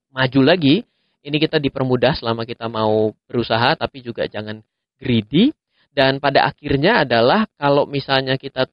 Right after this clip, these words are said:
tidak melakukan pada hari ini, maka kita boleh dibilang akan tertinggal satu generasi lagi. Iya apa enggak sih kayak gitu,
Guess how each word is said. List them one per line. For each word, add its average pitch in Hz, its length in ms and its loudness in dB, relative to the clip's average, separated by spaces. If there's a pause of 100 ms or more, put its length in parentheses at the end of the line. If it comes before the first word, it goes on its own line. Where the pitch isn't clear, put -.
(120)
tidak 117 640 0
melakukan 123 560 -4
pada 120 240 0
hari 113 160 0
ini, 185 180 0
maka 143 300 -4
kita 180 320 -2
boleh 123 240 2
dibilang 143 320 0
akan 143 160 -4
tertinggal 123 400 -2
satu 127 400 -4
generasi 123 480 -4
lagi. 135 240 0
Iya 240 240 2
apa 208 160 -2
enggak 214 260 0
sih - 140 -8
kayak 165 320 2
gitu, 156 160 -6